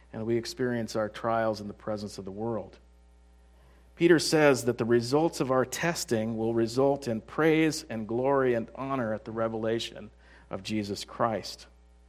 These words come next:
But God gets the glory in the church even now when we bear up under trials, keep our,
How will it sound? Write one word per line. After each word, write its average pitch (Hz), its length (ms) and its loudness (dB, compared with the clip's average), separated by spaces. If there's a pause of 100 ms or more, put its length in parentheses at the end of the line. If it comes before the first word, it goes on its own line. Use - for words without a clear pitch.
(800)
But 117 120 -8
God 165 280 8
gets 156 220 4
the 139 100 -2
glory 135 460 4
in 117 140 0
the 113 80 -2
church - 440 -2
even 160 360 2
now 104 460 0 (140)
when 117 200 -4
we 123 120 0
bear 135 380 2
up 135 220 4
under 113 180 -2
trials, 110 760 0 (420)
keep 143 260 -6
our, 123 240 0